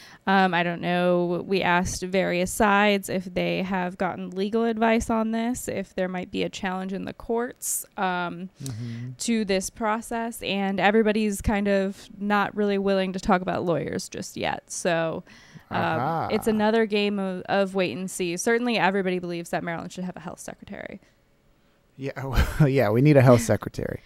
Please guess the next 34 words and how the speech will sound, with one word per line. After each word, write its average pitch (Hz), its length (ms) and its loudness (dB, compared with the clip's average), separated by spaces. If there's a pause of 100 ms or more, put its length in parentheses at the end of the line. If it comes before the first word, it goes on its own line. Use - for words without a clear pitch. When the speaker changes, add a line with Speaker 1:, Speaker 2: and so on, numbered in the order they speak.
(280)
Speaker 1:
And, 254 160 6
Speaker 2:
I - 20 0
Speaker 1:
and 233 240 4
Speaker 2:
think. 208 280 4
<laughs> - 0 -
Speaker 1:
just - 280 4 (880)
a 240 80 2
fun 294 240 6
aside, 202 800 4
um, 175 380 -2
you 208 120 -2
know, 175 220 2
the - 140 -4
Maryland 190 280 0
Department 185 340 -2
of 165 60 -10
Health 180 320 0
and 170 140 -4
Mental 160 480 -4
Hygiene, 170 640 -2
that's 170 180 -4
a 196 60 2
very, 180 380 0
like, 180 200 -2 (140)
old-timey, 170 1160 -2
uh, - 460 -2 (280)
name. 135 640 -6 (420)
And 160 600 -2
so 170 400 -2
I 190 120 0
think 254 220 2
it 226 140 2
was, 165 760 -2
uh, 180 360 -2